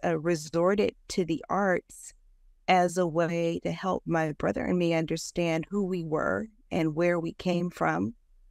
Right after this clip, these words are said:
I think they also looked to the arts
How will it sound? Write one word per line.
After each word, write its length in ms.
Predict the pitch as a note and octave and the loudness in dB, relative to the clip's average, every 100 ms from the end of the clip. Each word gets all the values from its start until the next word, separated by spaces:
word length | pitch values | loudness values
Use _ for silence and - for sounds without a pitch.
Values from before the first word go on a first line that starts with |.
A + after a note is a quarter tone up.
| _ - - - - | _ -20 -20 -6 -2
I 100 | G3 | 0
think 280 | A#3 A3+ | 2 2
they 160 | G3+ F3+ | 4 4
also 800 | E3 F#3 - G3 F3+ F3 F3 - - | 4 2 0 2 4 4 0 -2 -8
looked 520 | F3+ F#3 G3 - - - | -2 0 -2 -8 -14 -6
to 120 | F#3 | -2
the 180 | F3 D#3+ | 0 0
arts 560 | D#3 D#3+ D#3+ G3+ - | 2 2 2 -4 -10